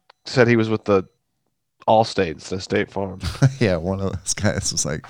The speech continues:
Speaker 2: "Yeah, he's still doing the Allstate commercials." <laughs> "Excuse me,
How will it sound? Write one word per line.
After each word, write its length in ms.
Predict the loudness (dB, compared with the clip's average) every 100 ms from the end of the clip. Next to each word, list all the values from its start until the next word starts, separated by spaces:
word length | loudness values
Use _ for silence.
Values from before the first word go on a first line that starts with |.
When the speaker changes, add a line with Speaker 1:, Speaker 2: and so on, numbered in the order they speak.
| -20 -20 -20 -20 -4
Speaker 2:
"Yeah, 140 | 2
he's 240 | 4 4 2
still 240 | 2 4
doing 200 | 4 4
the 60 | 4
Allstate 560 | 6 4 2 -2 -4
commercials." 600 | -4 -2 -2 -4 -8 -2 0 0 0 -4 -8 -20 -20 -20 -16 -16 -14 -14 -14 -14 -18 -20
<laughs> 1200 | -20 _ -18 _ -20 _ _ _ _ _ _ -20
"Excuse 440 | -6 -4 0 2 2
me, 340 | 0 -2 -8